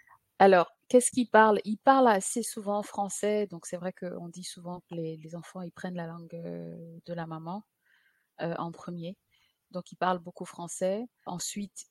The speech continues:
euh, je, il comprend le néerlandais. Il dit quelques mots, mais pour l'instant, il mélange un petit peu. Il a trois ans. Et l'anglais, en fait, euh, donc, mon fils, il a trois cours,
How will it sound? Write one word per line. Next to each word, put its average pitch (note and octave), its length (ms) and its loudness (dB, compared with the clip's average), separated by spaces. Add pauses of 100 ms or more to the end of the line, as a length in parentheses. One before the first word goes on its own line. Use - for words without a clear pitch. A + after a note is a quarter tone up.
euh, E3+ 200 -2
je, - 280 -8
il F3 120 -10 (360)
comprend - 420 -4
le E3+ 120 0
néerlandais. E3 600 -2 (480)
Il E3+ 280 -14
dit - 200 -18
quelques F3 300 2
mots, E3+ 280 -4 (180)
mais E3+ 120 -6
pour - 160 -6
l'instant, E3+ 380 0
il F3 120 0
mélange E3+ 340 -4
un E3 100 -4
petit - 260 -14
peu. G#3+ 180 -4 (580)
Il F3 120 4
a E3 80 6
trois F3 320 -2
ans. A3+ 160 -2 (140)
Et F#3+ 80 6
l'anglais, F#3 540 6 (240)
en - 40 -18
fait, G3 300 2
euh, E3 380 0 (240)
donc, D#3 140 -8 (100)
mon D#3 140 -8
fils, - 320 -12
il E3 100 0
a D#3 120 0
trois - 400 -2
cours, F#3 480 -8